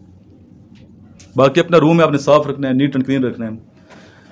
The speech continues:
Dressing की बात हो रही थी, ड्रेसिंग बहुत matter करती है। Dressing जो है आपकी शख्सियत का एक निखार है,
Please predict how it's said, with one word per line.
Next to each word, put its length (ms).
Dressing 340
की 100
बात 220
हो 60
रही 100
थी, 60
ड्रेसिंग 360
बहुत 140
matter 220
करती 280
है। 100
Dressing 360
जो 80
है 60
आपकी 160
शख्सियत 500
का 160
एक 160
निखार 440
है, 120